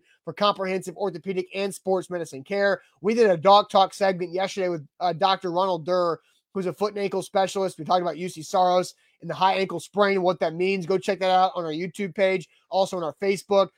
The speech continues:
uh, for more reaction for Preds fans that wanna know what the long-term impacts for U C Saros. He ain't coming back this guy, this year, guys. But I, I do think there's a positive look ahead for the long-term impact for U C Saros. But whenever you get hurt,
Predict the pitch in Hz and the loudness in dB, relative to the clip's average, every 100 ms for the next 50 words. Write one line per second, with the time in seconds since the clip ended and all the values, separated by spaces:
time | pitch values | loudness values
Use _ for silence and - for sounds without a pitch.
0 | _ - 160 185 190 202 175 175 190 190 | _ -4 -4 0 4 6 6 4 4 2
1 | 185 160 151 - 202 175 196 190 180 165 | -6 -10 -8 0 0 0 -6 -4 -4 -6
2 | - _ - 196 226 214 208 196 208 208 | -10 _ -4 -2 2 4 6 6 4 2
3 | 190 175 190 302 349 269 233 196 170 160 | -4 2 8 8 6 0 -4 -4 -4 -8
4 | 151 156 151 - - _ _ - 190 180 | -4 -2 -2 -6 -20 _ _ -10 -8 -8
5 | 175 165 156 165 208 320 262 311 285 277 | -10 -4 -2 0 2 2 4 2 6 8
6 | 269 - 226 - 190 - 185 202 180 151 | 8 4 -8 -4 -4 -4 -6 -8 -6 -10
7 | 127 107 110 _ _ _ 170 214 208 - | -10 -14 -16 _ _ _ -2 0 2 2
8 | 202 151 285 262 240 226 202 190 - 233 | 2 2 0 0 -2 -2 -2 -4 -2 2
9 | 226 214 196 170 180 202 - _ _ _ | 4 2 -2 -2 2 0 0 _ _ _
10 | - 170 135 254 208 175 175 - 202 196 | -8 -8 0 2 4 2 -4 -6 -2 0
11 | 180 196 208 202 202 190 190 180 180 170 | 0 2 2 0 -6 -4 -4 0 0 0
12 | _ _ _ 202 226 220 180 - 240 220 | _ _ _ -4 -2 -4 -6 4 6 6
13 | 208 214 240 277 285 269 269 285 277 285 | 4 0 2 2 4 2 4 6 8 6